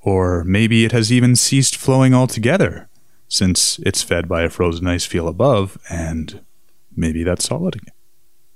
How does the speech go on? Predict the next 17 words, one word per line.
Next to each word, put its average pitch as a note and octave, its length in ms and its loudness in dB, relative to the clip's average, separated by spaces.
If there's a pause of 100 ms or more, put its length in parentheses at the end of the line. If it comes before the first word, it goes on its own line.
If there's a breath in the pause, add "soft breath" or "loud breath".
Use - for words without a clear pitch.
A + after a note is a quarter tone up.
(960)
The G2 100 -2
water F#2 320 0
pictured G2 360 -2
in F2+ 120 2
itself, D3 760 -2 (480)
well, F2 360 -2 (140)
it's A#2+ 200 -2
definitely - 560 -2
not E2 220 -4
there D#2+ 180 -4
anymore. D#2+ 460 -6 (640)
It's C3+ 160 -2
probably F2 400 -4
far E2+ 280 -6
dispersed - 520 -2
by - 100 -4
now. - 320 -12